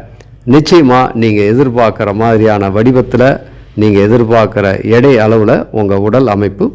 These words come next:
மாறும். இந்த பேகன் இன மக்களின் மற்றமற்ற குறியீடு பத்தி நீங்க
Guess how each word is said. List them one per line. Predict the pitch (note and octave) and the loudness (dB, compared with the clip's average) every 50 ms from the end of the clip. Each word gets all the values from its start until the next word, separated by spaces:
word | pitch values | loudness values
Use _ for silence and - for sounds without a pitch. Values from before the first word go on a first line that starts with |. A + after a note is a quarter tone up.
| - F#2+ | -4 -2
மாறும். | G2 G2 F#2+ E2+ D#2+ - - - - _ _ _ _ _ _ _ _ _ _ _ _ _ _ _ _ _ _ _ _ _ _ _ _ _ _ _ - _ _ _ - D3+ D3+ | -2 -2 -2 -2 -6 -12 -16 -20 -20 _ _ _ _ _ _ _ _ _ _ _ _ _ _ _ _ _ _ _ _ _ _ _ _ _ _ _ -20 _ _ _ 0 2 2
இந்த | D3+ D3 C#3 B2+ A#2 A#2+ | 4 4 2 2 2 2
பேகன் | C#3 D#3+ F#3 G3 F3+ G3+ G3+ G3 E3 - C#3 D3 | 2 2 4 2 2 0 0 -2 -2 0 2 2
இன | D#3+ E3 D#3 C#3 | 2 2 2 2
மக்களின் | C3+ B2+ - C#3+ C3 B2+ B2+ C3 C3 - - - - - A#2+ A#2 | 0 -2 0 0 0 2 0 0 -4 -8 -16 -20 -14 -8 -4 -2
மற்றமற்ற | C3 C#3 C#3 - F3+ F3+ F3 D#3 C3+ D3+ C#3 - - | -2 0 0 2 2 2 2 2 2 0 0 0 0
குறியீடு | C#3 C3 D3 D#3 D3 C#3 A#2+ | 0 2 2 4 2 2 2
பத்தி | B2 A2+ A2+ D3 C#3+ B2+ A#2 | 0 0 0 0 0 2 2
நீங்க | A2+ A2 G#2+ | 2 2 0